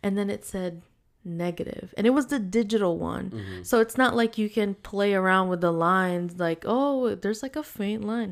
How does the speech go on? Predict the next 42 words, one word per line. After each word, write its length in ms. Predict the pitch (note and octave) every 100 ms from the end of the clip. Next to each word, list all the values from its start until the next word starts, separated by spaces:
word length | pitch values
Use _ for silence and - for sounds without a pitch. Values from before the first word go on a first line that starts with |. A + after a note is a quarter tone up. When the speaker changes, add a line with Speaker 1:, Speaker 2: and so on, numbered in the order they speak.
| F3+
Speaker 2:
Yeah. 60 | A#3+
Speaker 1:
No. 280 | A3 E3+ -
Speaker 2:
It's 100 | A#2+
gonna 160 | C3+
Speaker 1:
It, 80 | A3+
Speaker 2:
say 80 | A2+
pregnant 420 | - C3+ D#3+ F3+
Speaker 1:
it 140 | A#3 -
said 220 | B3 G#3
Speaker 2:
or 100 | D#3
not 20 |
Speaker 1:
pregnant, 400 | G#3 B3 C#4 D#4+ E3+ - -
Speaker 2:
pregnant. 180 | E3+
Speaker 1:
not 280 | E3+ G3 -
pregnant. 580 | - E3+ E3+ - F#3 E3+
Speaker 2:
<laughs> 60 | E3+
Speaker 1:
So 80 |
mine 300 | F3+ G#3 C#4
said 220 | C#4 C4 F#3
not 320 | F3 F3+ -
pregnant. 440 | - E3+ F3 - - -
Speaker 2:
Right. 160 | F#2+ - -
Speaker 1:
So 480 | - A3 G#3 G3 - _ _ _ _ _ _ _
I 120 | A#3+
was 180 | B3+ B3+
kinda 260 | D4+ E4+ E4
sad 500 | - B3+ B3 B3 A3
'cause 160 | A#3+ B3
I 60 |
was 100 | A#3+
like, 220 | A#3+ A#3+ -
"Oh," 440 | G4 F#4 C#4+ B3+
you 160 | B3+ B3+
know, 300 | A#3+ A#3+ A#3+
but 140 | C#4 -
then 180 | F#4
I 80 | F#4
didn't 340 | D4 D4+ D4+ C4+
really 260 | C#4 C4+
think, 340 | C4 C4+ B3+ -
I 80 | D4
wasn't 340 | E4+ E4+